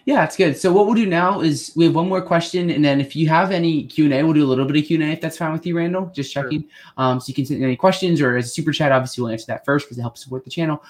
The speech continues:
Speaker 1: Um, but let's talk about, like, more, like, the pastoral, personal side of this, of, like, causing doubt, 'cause I think this is one of the bigger things, especially for, like, people that start in their deconstruction, is, like,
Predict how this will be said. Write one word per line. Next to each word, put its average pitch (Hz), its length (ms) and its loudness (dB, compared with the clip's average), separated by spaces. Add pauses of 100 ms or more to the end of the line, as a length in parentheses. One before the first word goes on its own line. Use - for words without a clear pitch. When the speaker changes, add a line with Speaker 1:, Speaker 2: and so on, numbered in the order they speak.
(180)
Speaker 1:
Um, 156 180 4
but 175 60 2
let's 202 100 0
talk 285 160 0
about, 277 80 6
like, - 200 0
more, 165 200 4
like, 160 160 0
the 143 80 -4
pastoral, 151 680 0
personal 156 440 -6
side 170 220 -2
of 175 60 -2
this, 180 200 -4
of, 135 100 -6
like, - 200 -8 (260)
causing 143 400 2
doubt, 113 400 0
'cause 139 240 -2 (220)
I 196 80 0
think 294 120 6
this 349 100 4
is 254 80 0
one 220 100 0
of 190 80 0
the 165 40 2
bigger 147 260 2
things, 170 440 -4
especially 175 340 -2
for, - 140 -6
like, 135 100 -2
people 143 220 -4
that 135 80 -2
start 139 200 0
in 139 40 -2
their 131 100 -4
deconstruction, 139 680 -4
is, 120 120 -4
like, 113 220 -6